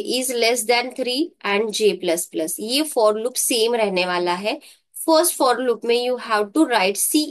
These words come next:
in A of I J, सेकेंड for loop, सेम for loop, ये यहाँ पे कंप्लीट करना है, ओके, दोनों। Then same for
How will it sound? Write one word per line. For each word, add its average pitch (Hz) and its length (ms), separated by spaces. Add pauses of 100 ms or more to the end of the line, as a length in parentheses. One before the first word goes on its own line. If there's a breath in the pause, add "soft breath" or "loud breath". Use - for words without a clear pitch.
in 233 220 (500 loud breath)
A 240 120 (120)
of 247 240 (120)
I 208 240
J, 233 300 (760 soft breath)
सेकेंड 320 520
for 247 260
loop, 240 200
सेम 311 420
for 269 180
loop, 220 200
ये 240 220
यहाँ 277 380
पे 269 60
कंप्लीट 226 520
करना 175 300
है, 170 80
ओके, 254 240
दोनों। 190 400 (560 loud breath)
Then 302 200
same 330 320
for 302 100